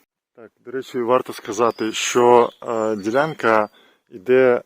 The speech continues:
е, ну, с-, всі, с-, коротше, сто п'ятдесят соток розділено так, що,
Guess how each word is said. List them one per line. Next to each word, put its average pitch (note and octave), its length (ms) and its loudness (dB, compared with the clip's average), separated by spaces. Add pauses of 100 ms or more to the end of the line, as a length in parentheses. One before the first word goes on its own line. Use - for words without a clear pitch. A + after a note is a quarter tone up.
е, G#2+ 500 -2
ну, A#2 360 -2
с-, - 260 -16
всі, - 200 -4
с-, - 140 -4 (560)
коротше, G#2 460 -2
сто - 180 -4
п'ятдесят A#2+ 380 -6
соток - 320 -6
розділено A#2+ 540 -4
так, F#2 240 -8
що, G2+ 320 -4